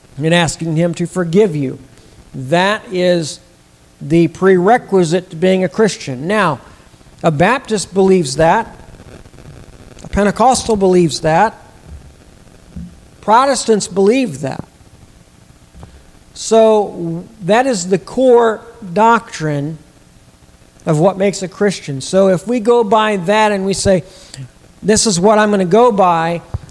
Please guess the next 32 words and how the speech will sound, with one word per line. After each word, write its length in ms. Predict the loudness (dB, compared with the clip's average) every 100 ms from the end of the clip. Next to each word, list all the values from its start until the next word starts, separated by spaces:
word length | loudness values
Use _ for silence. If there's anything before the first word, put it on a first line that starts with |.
| -6
I 180 | -2 0
can 200 | 0 -2
sit 240 | 0 2
and 120 | 2
have 220 | 2 0 0
dinner 220 | 0 2
with 180 | 2 2
anyone. 460 | 2 0 0 -6 -12 -20 -20 -20 -20 -20 -20 -20 -20 -6
Or 100 | 0
I 120 | 2 2
can 160 | 0
sit 160 | 2 0
across 400 | 2 2 2 2
the 80 | -4
seat 340 | 0 0 0
and 160 | -2 -2
talk 300 | 2 2 0
to 140 | 0
anyone 560 | 2 4 4 4 2 -2 -8 -20 -10
because 460 | -4 2 2 0 0
that 220 | 2 2
is 180 | 0 -2
the 60 |
basis 520 | 2 2 2 0 -2 -2
of 100 | 0
my 120 | 0
relationship 760 | 2 2 2 2 -2 -2 -4
with 120 | -6
Jesus 400 | -2 0 0 -2
Christ. 420 | -2 0 0 -4 -14 -20 -20 -20 -20 -20 -20 -20 -20 -20 -20 -20 -20 -20 -20 -20 -4
Things 500 | 2 4 4 2 2
like, 400 | 2 4 2 -4